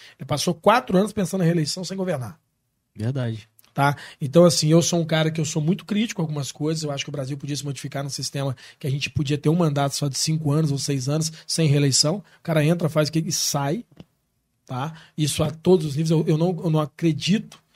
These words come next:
Speaker 1: nessa continuidade. E pra isso eu tenho, pô, um cara que, que me inspira muito, que é Nelson Mandela. Um cara que saiu do mandato com mais de noventa por cento de aceitação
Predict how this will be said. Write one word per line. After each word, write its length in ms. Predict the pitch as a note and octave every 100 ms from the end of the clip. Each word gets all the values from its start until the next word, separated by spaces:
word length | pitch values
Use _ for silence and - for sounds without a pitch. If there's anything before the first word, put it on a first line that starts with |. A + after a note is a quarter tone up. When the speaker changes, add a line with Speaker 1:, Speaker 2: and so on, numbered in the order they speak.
| _
Speaker 1:
nessa 240 | D#3+ C#3 D3+
continuidade. 640 | D#3 C#3 D3 C#3 E3+ F3
E 40 |
pra 140 | E3+ D#3+
isso 200 | D#3+ F3+
eu 60 | E3
tenho, 220 | E3 D#3
pô, 160 | D#3+ D3+
um 180 | C#3+
cara 220 | C3 D3 D#3
que, 320 | D3+ C#3+ B2 - - -
que 80 | D3+
me 80 |
inspira 300 | C#3+ - D#3+ D3
muito, 160 | D3
que 60 | D#3+
é 40 |
Nelson 240 | D3+ C#3 D3
Mandela. 440 | E3 D#3 D3+ A#3+ - _ _ _
Um 80 | C#3
cara 200 | C3+ C#3+
que 100 | C#3+
saiu 240 | - F#3 F3
do 80 | G3+
mandato 380 | A3 F3 G3+ -
com 60 |
mais 120 | F#3+
de 60 | F3+
noventa 260 | F3+ D#3+ D#3
por 60 |
cento 140 | E3 D#3
de 40 |
aceitação 580 | C3+ D#3 D#3+ D3 F3+